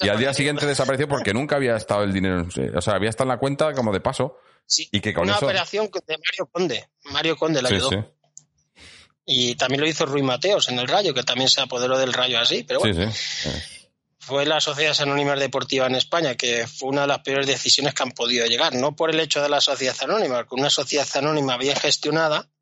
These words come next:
Speaker 2: Mm.
Speaker 1: puede tener, eh, aunque no nos gusten, pero hay equipos que le han ido bien. El Villarreal,
Speaker 2: Sí.
Speaker 1: eh, esto es una buena
Speaker 2: Pero,
Speaker 1: sociedad
Speaker 2: pero son los
Speaker 1: anónima.
Speaker 2: me-, son los menos, ¿no? Porque, mira,
Speaker 1: Sí,
Speaker 2: estábamos
Speaker 1: pero
Speaker 2: hablando
Speaker 1: eso
Speaker 2: antes, hemos dicho históricos también, ¿no? He, he dicho yo el,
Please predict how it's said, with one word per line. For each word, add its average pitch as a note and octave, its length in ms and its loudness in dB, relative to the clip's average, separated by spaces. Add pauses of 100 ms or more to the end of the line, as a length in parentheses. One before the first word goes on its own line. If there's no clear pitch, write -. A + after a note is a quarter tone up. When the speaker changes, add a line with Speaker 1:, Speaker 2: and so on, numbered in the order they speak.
(240)
Speaker 2:
Mm. F#2+ 240 0 (240)
Speaker 1:
puede C#3 260 2
tener, C3+ 240 0 (140)
eh, B2+ 300 0
aunque C3 280 0
no D#3 120 2
nos F#3 120 2
gusten, A3 420 -2
pero B2+ 180 -4
hay C3+ 80 2
equipos D3+ 380 0
que - 100 0
le D#3+ 80 2
han D3 60 2
ido A#2 160 -2
bien. D3+ 240 2
El A#2 180 -4
Villarreal, C3 640 0 (520)
Speaker 2:
Sí. G2 100 0
Speaker 1:
eh, - 1300 -6 (320)
esto B2+ 240 0
es C#3 60 0
una C3+ 140 2
buena C3 200 -2
Speaker 2:
Pero, E2+ 120 2
Speaker 1:
sociedad F2 160 0
Speaker 2:
pero F#2+ 200 0
son A2+ 160 0
los G#2+ 80 2
Speaker 1:
anónima. F#2+ 160 0
Speaker 2:
me-, - 80 -8
son A2+ 180 2
los F#2+ 100 0
menos, F#2+ 320 2
¿no? G#2+ 160 2
Porque, E2 580 0
mira, F#2 200 0
Speaker 1:
Sí, F#2+ 120 -4
Speaker 2:
estábamos G#2+ 160 0
Speaker 1:
pero A2 120 2
Speaker 2:
hablando G#2 140 0
Speaker 1:
eso G#2 40 2
Speaker 2:
antes, G2+ 300 -2
hemos G2+ 160 2
dicho G2 440 -2 (480)
históricos G#2 640 -2
también, G#2+ 440 0
¿no? A2 140 0
He, F#2 260 -2
he F#2 100 0
dicho G2 220 0
yo G2 180 0
el, G2 220 0